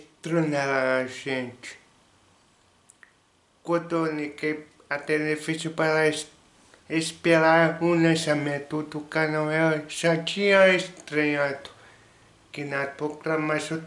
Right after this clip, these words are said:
da Itaú T V, que vai ser substituída pela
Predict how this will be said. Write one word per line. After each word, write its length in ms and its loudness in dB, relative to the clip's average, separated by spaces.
da 260 2
Itaú 600 2
T 200 2
V, 480 2
que 200 -4
vai 360 0
ser 300 -2
substituída 1300 -2
pela 540 -2